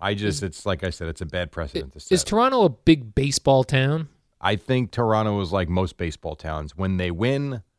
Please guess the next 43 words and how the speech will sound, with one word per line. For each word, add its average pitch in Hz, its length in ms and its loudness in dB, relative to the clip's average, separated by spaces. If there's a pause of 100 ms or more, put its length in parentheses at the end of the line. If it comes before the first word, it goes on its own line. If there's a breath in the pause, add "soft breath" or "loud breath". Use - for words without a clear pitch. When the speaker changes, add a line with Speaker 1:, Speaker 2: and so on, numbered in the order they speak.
(100)
Speaker 1:
it's 95 180 -8
a 92 40 -6
huge 92 320 -6
baseball 92 400 -6
<laughs> - 0 -
town. 78 300 -8
And 92 120 -8
when 95 120 -4
they 87 100 -6
don't, 123 420 0
there's 90 200 -4
no 101 180 2
one 95 180 0
at 85 140 -4
the 92 80 -8
Rogers 78 400 -4
Center. - 360 -16
That's 92 180 -2
Speaker 2:
I - 20 -6
Speaker 1:
what 82 120 -6
Speaker 2:
see. 80 100 -10
Speaker 1:
I - 20 -18
think. 67 260 -16 (220)
Speaker 2:
So - 160 -12
maybe 110 300 -6
that's 110 500 -2
what 101 200 -8
they're 90 480 -8 (520)
Speaker 1:
I - 40 -2
mean, 147 120 4
what 160 120 4
do 190 60 2
you 190 120 2
think? 160 320 4
Speaker 2:
going 98 260 -6
with. 95 220 -8
Speaker 1:
What 127 80 2
do 151 80 2
you 160 40 0
think 151 200 -2
average 120 360 2
attend-, 110 300 -2
well, 101 220 -2